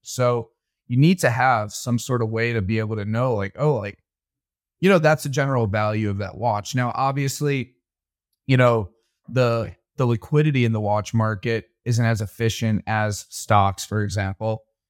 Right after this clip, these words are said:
It's probably, I would say, in line with the efficiency of the real estate market. Like, you go to put a stock up for sale, it instantly sells. Where a watch, you know, you put it up for sale, you might have to move the price around a little bit, s-, put it into, you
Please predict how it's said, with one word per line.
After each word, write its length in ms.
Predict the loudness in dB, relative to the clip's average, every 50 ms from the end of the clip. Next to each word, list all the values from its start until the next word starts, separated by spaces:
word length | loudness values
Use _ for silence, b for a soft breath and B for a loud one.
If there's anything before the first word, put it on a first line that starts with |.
| _ _ _ _ _
It's 180 | -6 -4 -4 -6
probably, 600 | -4 4 6 6 6 6 4 0 0 -2 -2 -6 -10 _ _ _
I 80 | 0 0
would 80 | 0 0
say, 300 | 0 0 0 0 -2 -6 -10 _ _
in 160 | 2 2 4
line 240 | 4 4 4 2 0
with 100 | -2 -2
the 100 | -2 -2
efficiency 500 | -2 0 -2 -2 0 -2 -2 -2 0 -2
of 60 | 0
the 60 | 0
real 180 | 0 2 0 0
estate 280 | 0 -2 -2 -2 -2
market. 460 | 0 0 -2 -2 -2 -2 -4 -4 -2 -2
Like, 300 | -2 -2 -2 -4 -8 _ _ _ _ _
you 120 | 2 2
go 80 | 4 4
to 60 | 2
put 140 | 2 0 0
a 40 | 0
stock 400 | 0 0 0 2 2 2 0 -2
up 160 | -8 -12 -10
for 100 | -10 -10
sale, 520 | -8 -2 -2 0 0 2 0 -2 -4 -8 _ _ _ _ _ _ _
it 180 | -4 -4 -4 _ _ _ _ _ _ _
instantly 480 | 2 2 2 2 -2 -2 0 0 0
sells. 540 | 0 0 -2 -2 -2 -2 -6 -12 -16 -20 -20 _ _ _ _ _ _ _ _ _ _ _
Where 380 | 0 2 4 4 2 0 -2 -4
a 60 | -6 -6
watch, 680 | -6 -4 -2 0 2 4 2 2 0 -2 -6 -8 0
you 80 | 2 4
know, 60 | 4
you 140 | 4 2 0
put 160 | 0 0 0
it 60 | 0
up 120 | 0 0 -2
for 120 | -4 -6
sale, 540 | -4 -2 -2 -2 0 0 0 -2 -4 -6 -10 _ _
you 80 | -4 -2
might 120 | 0 0
have 100 | 0 -2
to 120 | -2 -6 -4
move 180 | -4 -4 -4
the 80 | -4 -8
price 340 | -2 2 2 2 2 2 -2
around 240 | -2 -2 -2 -2
a 40 | -2
little 200 | -4 -4 -4 -4
bit, 320 | -4 -4 -4 -4 -4 -6 -8
s-, 180 | -10 -12 -14 -16 _ _ _ _
put 140 | _ 2 4
it 80 | 4 4
into, 220 | 2 2 0 -2
you 100 | -4 -4